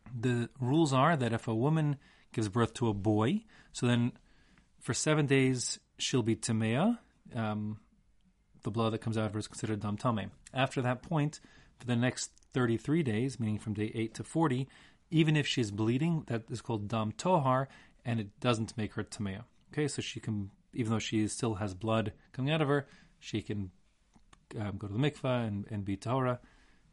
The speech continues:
et cetera. If the woman gave birth to a female, a daughter in other words, so then instead of seven days, for fourteen days,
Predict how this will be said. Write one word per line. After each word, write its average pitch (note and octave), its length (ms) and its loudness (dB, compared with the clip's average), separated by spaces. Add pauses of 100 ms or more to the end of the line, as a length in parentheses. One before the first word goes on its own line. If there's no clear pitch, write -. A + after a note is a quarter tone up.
et - 80 -10
cetera. - 260 -4 (1700)
If - 420 4 (400)
the C#3 60 0
woman C3+ 220 6
gave A2+ 200 2
birth A#2+ 400 -2 (260)
to A#2+ 220 0
a G2+ 60 0
female, D#3 680 0
a A#2 60 -10
daughter A2+ 300 2
in G2+ 80 -6
other G2+ 100 -4
words, C3 340 -6 (340)
so - 220 0
then A2+ 460 0 (420)
instead A#2+ 280 -2
of - 120 -4 (120)
seven F3 300 2
days, B2+ 380 2 (220)
for A#2+ 160 -6
fourteen D3+ 680 0
days, A2 560 0